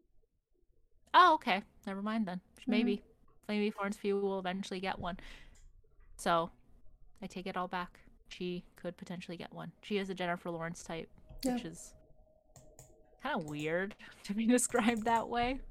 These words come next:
Speaker 2: Can we sidestep and talk about Jennifer Lawrence's upcoming movie coming out? The one where she seduces a nineteen-year-old who's unfuckable?
Speaker 1: Like, okay, first, that movie is, like, failure to launch, right?
Speaker 2: Yes.
Speaker 1: Which is, like,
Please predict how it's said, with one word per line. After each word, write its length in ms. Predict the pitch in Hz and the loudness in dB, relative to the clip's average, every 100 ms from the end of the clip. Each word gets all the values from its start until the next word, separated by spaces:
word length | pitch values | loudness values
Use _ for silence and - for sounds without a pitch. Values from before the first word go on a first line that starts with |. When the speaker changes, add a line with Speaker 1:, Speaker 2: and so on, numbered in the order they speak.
| - - - | -16 -16 -2
Speaker 2:
Can 220 | - 233 | 4 6
we 500 | 269 453 440 302 - - - - - | 8 8 8 4 -2 -18 -20 -16 -4
sidestep 800 | - 170 185 220 233 254 254 - | 2 4 4 4 6 6 4 -2
and 120 | 220 | -2
talk 240 | 220 - - | 0 -2 0
about 200 | 214 - | 0 4
Jennifer 340 | 180 185 208 | 2 4 2
Lawrence's 640 | 185 160 190 214 208 196 - | 2 2 0 0 -2 -4 -6
upcoming 440 | 208 - 196 190 190 | -6 2 2 4 2
movie 260 | 180 208 | 2 2
coming 360 | 214 233 226 226 | 4 2 4 4
out? 280 | 226 220 - - - - - - | 4 2 -2 -12 -20 -20 -20 0
The 100 | 202 | 4
one 280 | 185 180 190 | 6 6 6
where 120 | 202 | 6
she 160 | 202 233 | 4 2
seduces 480 | 220 220 190 202 208 | 2 2 4 2 2
a 60 | 190 | 4
nineteen-year-old 840 | 175 214 202 196 196 196 196 202 | 4 0 0 0 2 4 4 2
who's 160 | 202 196 | 0 0
unfuckable? 800 | - 190 165 - 208 214 226 - - - - _ - _ _ _ _ _ _ _ _ _ - - - - - - - | -2 -2 -2 0 0 2 0 -6 -20 -20 -20 _ -20 _ _ _ _ _ _ _ _ _ -20 -20 -20 -20 -20 -2 0
Speaker 1:
Like, 120 | 427 | 2
okay, 300 | 240 262 - - - - - - - | 4 4 2 -6 -20 -20 -20 -10 6
first, 400 | 247 320 - - - | 8 8 4 -10 2
that 180 | 247 220 | 4 6
movie 460 | 240 359 349 226 | 6 4 4 2
is, 320 | 202 - 214 208 | 0 2 2 2
like, 180 | 185 | 0
failure 380 | - 190 190 175 | 0 -2 0 0
to 140 | 160 165 | -2 -4
launch, 440 | 160 156 - - | 0 0 -2 -8
right? 320 | - 151 240 | -4 -2 6
Speaker 2:
Yes. 160 | 214 - | 6 6
Speaker 1:
Which 180 | 208 220 | 0 0
is, 140 | 190 | 0
like, 380 | 190 170 - | 2 0 -2